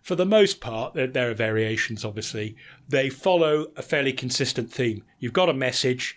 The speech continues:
there's something dramatic, you know, there, there's some reason that you need to respond to it. You know, there's a courier delivery went awry, or your bank account's in trouble, whatever it is. And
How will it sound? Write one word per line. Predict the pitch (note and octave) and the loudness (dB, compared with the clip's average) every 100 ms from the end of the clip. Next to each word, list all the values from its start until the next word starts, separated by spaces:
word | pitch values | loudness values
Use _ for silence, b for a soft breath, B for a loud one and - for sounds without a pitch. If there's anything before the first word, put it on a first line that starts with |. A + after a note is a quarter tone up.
| _ | _
there's | B2+ | -4
something | - E3 - C3+ | 0 -2 -2 -4
dramatic, | C3+ C3+ C3 C3 - | -2 -2 -4 -8 -6
you | C#3+ C3+ | -4 -2
know, | |
there, | C3+ B2+ | 0 0
there's | C3+ B2+ - | 0 0 0
some | G3 D3 | 0 0
reason | D3+ B2+ C3 | 0 0 -2
that | C3+ B2+ | -2 -2
you | |
need | B2 B2 | -2 -2
to | A#2+ | -2
respond | - C3+ B2 B2 | -2 -2 -2 -2
to | G#2+ | -6
it. | G#2 B - | -8 B -4
You | A#2+ | -2
know, | |
there's | A2+ A#2+ - B | 0 -2 -4 B
a | - | -8
courier | - C#3 B2 | 0 4 4
delivery | B2 A#2+ A2 A#2 | 2 0 0 -2
went | A2+ A#2 A2+ | -2 -4 -6
awry, | A#2 A2+ C#3+ D3 C#3+ C#3 C#3 B B | -6 0 4 4 4 0 -4 B B
or | A2 | -4
your | G#2+ | -2
bank | G#2+ C#3+ C3+ | 0 -2 -2
account's | B2 C#3+ C3 C3 | -6 -4 -4 -4
in | C3 B2 | -4 -4
trouble, | - C3 B2+ B2 B2 B | -2 -2 0 -2 -4 B
whatever | - A#3+ A3 C#3+ | 0 2 4 2
it | |
is. | A#2+ A2+ - B B B - | 0 -2 -6 B B B -4
And | C#3+ C#3 | -2 -2